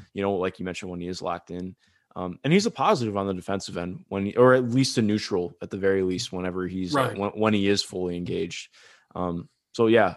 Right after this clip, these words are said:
Speaker 1: I, I agree. I, I really like him. And P J Dozier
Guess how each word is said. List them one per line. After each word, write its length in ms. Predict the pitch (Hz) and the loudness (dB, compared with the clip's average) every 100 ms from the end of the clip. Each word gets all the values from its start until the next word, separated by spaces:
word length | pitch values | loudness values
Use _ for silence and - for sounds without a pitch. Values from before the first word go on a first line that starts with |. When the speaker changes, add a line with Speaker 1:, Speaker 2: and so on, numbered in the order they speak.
| - | 0
Speaker 1:
I, 160 | 110 120 | 2 4
I 160 | 120 | 6
agree. 460 | 151 127 131 98 90 - | 6 6 6 4 0 0
I, 100 | 107 | 4
I 80 | 113 | 4
really 240 | 120 113 | 6 6
like 200 | 110 107 | 6 6
him. 180 | 120 110 - 127 | 2 0 -4 2
And 160 | 143 | 4
P 120 | 214 | 6
J 180 | 247 269 | 6 6
Dozier 560 | 117 107 127 147 151 | 6 6 6 4 0